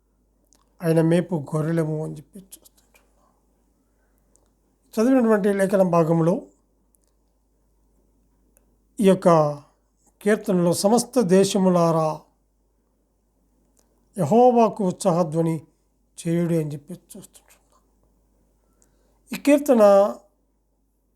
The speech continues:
ఆ, స్తుత్యార్పణ కీర్తన అని మాత్రము పైన వ్రాయబడి ఉంది. దేవుణ్ణి స్తుతించుటకు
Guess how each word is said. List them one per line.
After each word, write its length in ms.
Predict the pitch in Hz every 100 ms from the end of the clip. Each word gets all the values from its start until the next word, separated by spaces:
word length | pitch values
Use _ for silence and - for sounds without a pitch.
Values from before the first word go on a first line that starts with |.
| _ _ _ _ _ _ _ _ _ _ _ _ _ _ _ _ _ _ _ _ _ _ -
ఆ, 320 | 175 175 170
స్తుత్యార్పణ 1080 | 165 - 220 - 269 262 - 226 202 175 139 _ _ -
కీర్తన 640 | 185 185 196 175 165 202 -
అని 300 | 165 170 160 - _
మాత్రము 540 | 170 180 180 185 170 165 _ _ _ _ _
పైన 180 | 165 170
వ్రాయబడి 540 | 165 165 165 160 160
ఉంది. 240 | 156 151 - _ _ _ _ _ _ _ _ _ _ _ _ _ _ _ _ _ _
దేవుణ్ణి 520 | 185 220 285 285 262 262
స్తుతించుటకు 1040 | 262 226 277 240 240 233 - 175 185 269